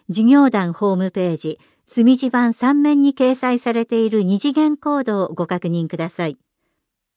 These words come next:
問い合わせ、台東区産業振興事業団、電話五八二九の四一二四番です。五年度指定保養施設のご案内。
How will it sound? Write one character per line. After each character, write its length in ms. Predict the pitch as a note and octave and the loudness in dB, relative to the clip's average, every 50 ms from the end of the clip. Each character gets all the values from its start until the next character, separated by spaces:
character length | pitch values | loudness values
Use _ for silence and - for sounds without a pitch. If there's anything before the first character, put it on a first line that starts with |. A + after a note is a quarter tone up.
| _ _ _ _ _ _ _ | _ _ _ _ _ _ _
問 180 | - G#3+ G#3+ G#3+ | 0 0 2 2
い 80 | G#3+ | 2
合 80 | G#3+ G3+ | 2 2
わ 100 | G3+ G#3+ | 0 -2
せ、 260 | - - G3+ G3+ F#3+ _ _ _ _ _ _ | -2 -2 -4 -4 -4 _ _ _ _ _ _
台 200 | - B3 B3+ B3 | -2 0 0 0
東 260 | B3+ - B3 A3+ A3 | 0 -2 -2 -2 -2
区 220 | - - F3+ E3+ F3+ | -2 -4 -4 -4 -4
産 260 | - A#3+ C4+ C#4+ C#4 | -2 0 2 2 4
業 220 | C#4 C#4+ C#4 C#4 | 4 2 2 0
振 280 | C4 - - C4+ B3+ B3+ | -2 -2 -2 0 0 0
興 240 | B3+ - B3 A#3 A3 | 0 0 -2 -2 0
事 140 | - A3 F#3+ | 0 -2 -2
業 280 | G3 G3 F#3+ E3+ D#3 | 0 0 -2 -4 -4
団、 280 | - D3 C#3 C3+ C#3+ - _ _ _ _ _ _ _ - | -6 -8 -10 -10 -12 -14 _ _ _ _ _ _ _ -4
電 240 | F3 F3+ E3+ E3+ E3 | -2 -2 -2 -2 -2
話 160 | E3 D#3+ - _ _ _ _ _ - | -4 -4 -6 _ _ _ _ _ -4
五 240 | F3+ A#3 C4 C4 B3+ | 2 4 4 4 4
八 340 | C4 C4 B3 - A3 G3 | 0 -4 -4 -4 -4 -2
二 220 | F3 F#3 G#3+ G#3+ G3+ | 0 0 0 -2 -2
九 280 | _ - A3 G3+ F#3 | _ -4 -4 -2 -2
の 200 | E3 E3+ F3 E3+ - - _ _ - | -2 -2 -4 -4 -6 -12 _ _ -8
四 340 | F#3 D#3+ G#3 B3+ C#4+ C#4 C#4 | -2 0 2 2 4 4 2
一 320 | C#4+ C4 - - F3+ D#3+ | 2 0 -2 -4 -4 -2
二 240 | D3+ E3 G#3 B3+ C4+ | 0 2 2 4 4
四 220 | C#4 C#4 C4 A3+ F#3 | 4 2 2 0 -2
番 240 | E3+ D3+ C#3+ C#3+ | -4 -8 -8 -8
で 100 | C#3 D#3 | -8 -10
す。 180 | D#3 - _ _ _ _ _ _ _ _ _ _ _ _ _ _ _ _ _ _ _ _ _ _ _ _ _ _ _ _ _ _ _ _ _ _ _ _ _ _ - G#3+ D#3 | -10 -10 _ _ _ _ _ _ _ _ _ _ _ _ _ _ _ _ _ _ _ _ _ _ _ _ _ _ _ _ _ _ _ _ _ _ _ _ _ _ -14 -10 -4
五 160 | - G3+ A3 | 0 2 4
年 260 | A#3 D4 D#4+ D#4 D4 B3 | 6 6 6 6 6 4
度 160 | G#3 F#3+ F3+ | 4 2 0
指 120 | F3 - - - - | 0 -2 -4 -6 -4
定 180 | D4+ D#4+ E4 | -2 -2 -2
保 200 | D#4 - D4 C#4+ | -2 -2 -2 -2
養 240 | C4 C#4+ C#4+ C#4 C#4 | 0 0 0 -2 -2
施 80 | - - | -4 -6
設 280 | - C4+ C4 - G3 | -6 -6 -6 -4 -6
の 200 | E3+ D#3+ D3+ C#3 | -6 -6 -4 -4
ご 120 | - E3 D#3+ | -2 -2 -2
案 220 | D#3+ D#3 D3 C#3 | -2 -2 -4 -4
内。 240 | C#3+ C#3+ C3+ C3 | -6 -6 -8 -10